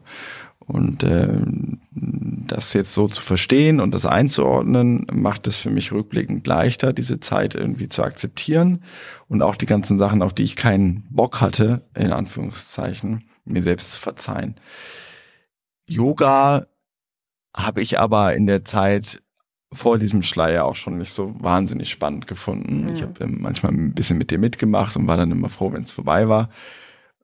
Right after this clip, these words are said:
Speaker 1: weil ich das so ein bisschen, ah, ich konnte es nicht so, konnte es keinem meiner Zwecke, die Sport für mich hatten, unterordnen. Also weder war das für mich Ausdauer, noch war es Kraft.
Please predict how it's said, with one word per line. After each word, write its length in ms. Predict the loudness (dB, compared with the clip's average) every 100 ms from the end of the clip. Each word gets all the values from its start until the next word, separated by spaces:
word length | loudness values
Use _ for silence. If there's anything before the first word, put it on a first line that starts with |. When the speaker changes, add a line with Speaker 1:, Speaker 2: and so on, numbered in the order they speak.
| _ -2
Speaker 1:
weil 200 | 0 0
ich 80 |
das 180 | 0 0
so 80 | 2
ein 60 | 2
bisschen, 640 | 2 2 2 2 0 -4 _ _ _ _ _ _ _ _ _
ah, 160 | -10 -8
ich 100 | -6
konnte 160 | -6 -4
es 60 |
nicht 120 | -4 -2
so, 400 | 0 2 0 -4 _ _ -14
konnte 180 | -8 -6
es 140 | -8
keinem 500 | -6 0 2 4 4
meiner 640 | 6 6 6 6 4 2 -2 _ _ _ _ _
Zwecke, 800 | -8 -2 -2 2 2 4 4 2 -2
die 320 | -12 -8 -6
Sport 720 | -6 0 2 4 2 -2 -12 _ _
für 140 | -4
mich 260 | 0 0 -2
hatten, 420 | -6 -4 -6 -6
unterordnen. 680 | -6 -6 -4 -4 -6 -8 -10
Also 240 | -8 -6
weder 220 | -4 -4 -4
war 80 |
das 160 | -6 -6
für 80 | -6
mich 220 | -6 0
Ausdauer, 540 | 0 0 2 2 2
noch 200 | 0 -2
war 120 | -2 -4
es 160 | -4
Kraft. 480 | -6 -6 -6 -10